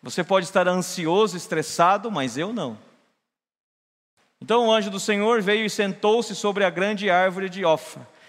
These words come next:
que pertencia ao is-, abiesita Joás. Gideão, filho de Joás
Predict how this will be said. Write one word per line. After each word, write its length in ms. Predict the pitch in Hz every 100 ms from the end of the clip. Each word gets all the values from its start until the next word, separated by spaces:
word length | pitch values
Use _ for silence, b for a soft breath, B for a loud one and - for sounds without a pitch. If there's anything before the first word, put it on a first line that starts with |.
| b
que 120 | 175
pertencia 960 | 170 196 190 196 180 - 220 233 226 220 B B
ao 220 | 160 175
is-, 240 | 208 185 -
abiesita 840 | 175 196 202 196 185 196 208 214
Joás. 760 | 165 214 175 143 - - - - b b b -
Gideão, 720 | 143 277 254 220 254 262 180
filho 400 | - - 262 262
de 80 | 202
Joás 1200 | 185 185 226 185 - - - - - - -